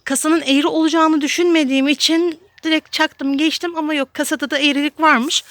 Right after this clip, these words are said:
Olsun, iş görüyor mu? Fazlasıyla. Diğer kanatları hazırladım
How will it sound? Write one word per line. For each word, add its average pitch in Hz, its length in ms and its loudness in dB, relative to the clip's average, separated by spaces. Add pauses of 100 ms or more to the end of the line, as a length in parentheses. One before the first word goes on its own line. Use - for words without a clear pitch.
(300)
Olsun, 403 400 -4 (200)
iş - 160 -2
görüyor 349 340 0
mu? 330 180 -2
Fazlasıyla. 277 880 -2 (2000)
Diğer 381 260 4
kanatları 359 520 4
hazırladım 302 560 2